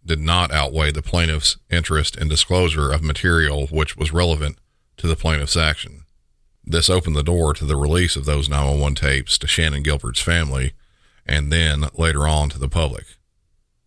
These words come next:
And just like I said, I did do a previous episode about this,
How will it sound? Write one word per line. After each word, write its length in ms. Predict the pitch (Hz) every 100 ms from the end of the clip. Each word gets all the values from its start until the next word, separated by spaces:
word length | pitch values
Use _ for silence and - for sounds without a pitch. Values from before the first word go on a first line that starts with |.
| _ _
And 140 | 78 73
just 180 | 78
like 180 | 71 71
I 80 | 69
said, 500 | - 82 73 64 71 - _ _ _ _
I 120 | - 73
did 240 | 80 85
do 180 | 80 78
a 60 |
previous 420 | 71 92 80 73 95
episode 340 | 87 - 69
about 300 | 67 69 67
this, 420 | 67 69 67 -